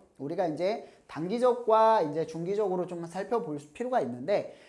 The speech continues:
단기적으로는 뭐 일 년 정도, 일 년 이내로 좀 살펴볼 수 있습니다. 자, 지금 고금리죠.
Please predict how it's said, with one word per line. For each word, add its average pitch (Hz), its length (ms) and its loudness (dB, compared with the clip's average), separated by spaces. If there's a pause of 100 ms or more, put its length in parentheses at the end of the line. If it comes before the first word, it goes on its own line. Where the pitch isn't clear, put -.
(140)
단기적으로는 254 1120 2
뭐 165 140 0
일 180 180 0
년 262 160 6
정도, 180 540 -4
일 151 140 -6
년 180 180 -6
이내로 214 560 -2
좀 196 220 -10
살펴볼 208 440 -6
수 180 140 -12
있습니다. 131 460 -14 (220)
자, 135 180 -8
지금 170 320 -6
고금리죠. 208 800 -2